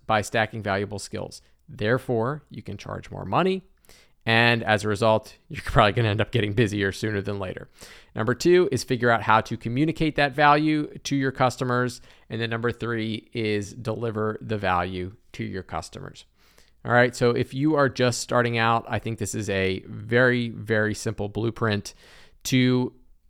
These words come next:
be effective in a time where maybe you're not making as much money as you would like to, or you wake up and you feel like you have a lot of time at your disposal.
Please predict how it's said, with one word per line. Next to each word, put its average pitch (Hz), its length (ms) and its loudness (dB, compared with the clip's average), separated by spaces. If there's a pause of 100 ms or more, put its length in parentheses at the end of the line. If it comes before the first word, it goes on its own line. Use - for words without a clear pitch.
(220)
be 160 220 2
effective 104 720 0 (400)
in 170 100 4
a 214 60 4
time 117 480 2 (120)
where 113 240 0
maybe 107 300 0
you're 107 240 -2
not 98 200 -2
making 98 280 -8
as 92 100 -10
much 101 220 -10
money 98 220 -6
as 95 100 -8
you 110 60 -8
would 110 120 -6
like 127 220 2
to, 123 320 -4 (300)
or 123 180 4
you 117 160 0
wake 110 240 0
up 104 200 -2
and 107 100 -6
you 101 80 -6
feel 110 160 -6
like 95 180 -6
you 98 80 -6
have 92 80 -6
a 95 40 -4
lot 92 240 0
of 87 60 -10
time 87 280 -6
at 85 80 -8
your 90 120 -6
disposal. 92 560 -10